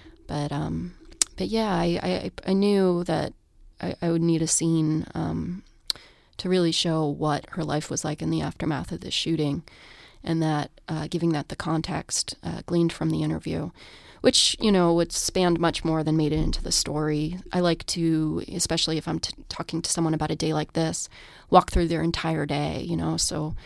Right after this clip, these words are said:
we were doing the exact minute her alarm went off, you know, what her workout at the gym was like this morning, if she met her father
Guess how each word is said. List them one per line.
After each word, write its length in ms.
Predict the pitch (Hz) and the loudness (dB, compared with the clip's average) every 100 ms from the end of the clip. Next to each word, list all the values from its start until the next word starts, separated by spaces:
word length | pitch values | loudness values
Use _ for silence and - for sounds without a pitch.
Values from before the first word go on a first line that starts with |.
| - - - | -14 -20 -6
we 120 | - 180 | 2 4
were 120 | 175 | 4
doing 640 | 170 165 165 160 156 165 | 4 6 6 4 2 0
the 120 | - 165 | 0 0
exact 380 | 175 170 165 | 2 2 2
minute 280 | - 165 151 | 0 2 0
her 140 | 165 170 | -2 -2
alarm 360 | 156 151 160 | 0 2 2
went 180 | 160 160 | 2 0
off, 440 | 156 160 165 - - | 0 -2 -4 -8 -8
you 80 | |
know, 80 | 165 | -4
what 200 | 160 175 | -2 -2
her 120 | 175 | -2
workout 420 | 165 170 165 170 165 | -2 -2 -2 -2 -2
at 140 | 165 | -4
the 60 | 165 | -2
gym 300 | - 165 165 | 2 4 2
was 120 | 160 | 0
like 200 | 156 - | -4 -6
this 200 | 165 - | -4 0
morning, 380 | 151 156 156 160 | 0 2 0 -2
if 100 | 170 | -4
she 160 | - | -2
met 220 | 165 165 | -2 -2
her 120 | 165 156 | -2 -6
father 480 | - 165 160 160 | -2 -2 0 -4